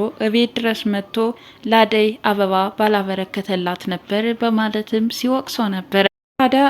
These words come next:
እርስ በርሳቸው እንደዚህ ሲቧከሱ ለምለምና አደይ ገላጋይ ሆነው ተመልክተናቸዋል። አደይ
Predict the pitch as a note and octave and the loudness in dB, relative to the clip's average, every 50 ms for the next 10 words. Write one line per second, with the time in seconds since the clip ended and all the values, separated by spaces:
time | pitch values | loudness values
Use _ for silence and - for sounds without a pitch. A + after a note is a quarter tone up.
0 | - - C4+ C4+ - - C4+ C4 C4 B3 - - A#3+ A#3 A#3 - - A#3 A#3 A3+ | 2 2 0 0 0 0 2 2 2 0 2 0 0 0 0 0 0 0 2 0
1 | G#3+ - A#3 A#3+ B3 B3 A#3+ A#3 A3+ A#3+ A#3 - - A#3 G3+ - - G3 F#3+ F#3 | 0 2 4 4 4 4 2 0 0 -2 -4 0 -2 -2 -2 0 -2 -2 -2 -2
2 | - - F#3+ F#3+ G#3 - A#3+ A#3+ A#3+ A#3+ A#3 A3+ A3+ A#3 A#3 A#3 A3+ A3 G#3+ G#3 | -2 -4 -4 -4 -2 -2 0 0 0 0 0 0 0 2 2 2 2 0 2 0
3 | G#3+ G#3 G3+ G3+ G3 G3 G3 F#3+ F#3 F3+ F3 - - - - G#3+ G#3 G3 G3+ G3 | 0 0 0 0 0 0 0 0 0 -2 -4 -6 -8 -4 0 0 0 0 0 -2
4 | F#3+ A3 A#3+ A#3+ A#3+ B3 - - A#3 A3+ G#3+ G#3 F#3+ F#3 - F#3 F3+ F3+ F3+ - | -2 0 0 -2 -4 -6 -6 -4 -2 0 0 0 -2 -4 -4 -4 -6 -6 -6 -6
5 | F3+ F3 F3 F3+ G3+ G#3+ A3+ A3+ - B3 A#3+ B3 B3 A#3 - - G#3 - F#3+ F3+ | -6 -4 -4 -2 -2 -4 -4 -6 -4 -2 -2 0 -2 -2 -6 -8 -8 -8 -6 -6
6 | F3 E3+ E3+ - - G3+ G3+ G3 F3+ E3+ F3+ - _ - - - - - - - | -6 -8 -8 -8 -6 -4 -2 -2 -2 -4 -6 -10 _ -20 -20 -20 -20 -20 -18 -6
7 | - - C#4+ C#4+ B3+ C#4 C4+ C4 | 0 2 2 4 4 4 2 2